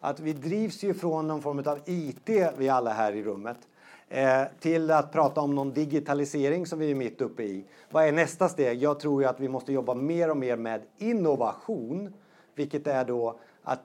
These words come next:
skapa en affärsnytta för där, där vi är. Att komma på nya saker. Och då är det inte Uber eller något sånt där som, som jag är ute efter.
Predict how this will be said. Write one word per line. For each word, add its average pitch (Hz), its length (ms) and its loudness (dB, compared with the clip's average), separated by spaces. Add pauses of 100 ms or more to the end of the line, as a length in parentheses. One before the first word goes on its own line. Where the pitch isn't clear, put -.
skapa 139 560 -2
en 120 140 -8
affärsnytta 127 800 -4
för 185 140 -4
där, 113 400 -4
där 107 200 -2
vi 120 140 -2
är. - 400 -4 (340)
Att - 180 -8
komma 147 200 -2
på 131 180 -4
nya 131 340 0
saker. 120 440 -2
Och 147 60 -2
då 156 60 0
är 214 120 4
det 214 100 -4
inte 165 160 -8
Uber 123 480 0
eller 131 260 0
något 123 120 -6
sånt 123 140 -8
där 104 240 -2
som, 127 220 -18
som 123 140 -8
jag 117 100 0
är 117 40 0
ute 104 220 -4
efter. - 320 -12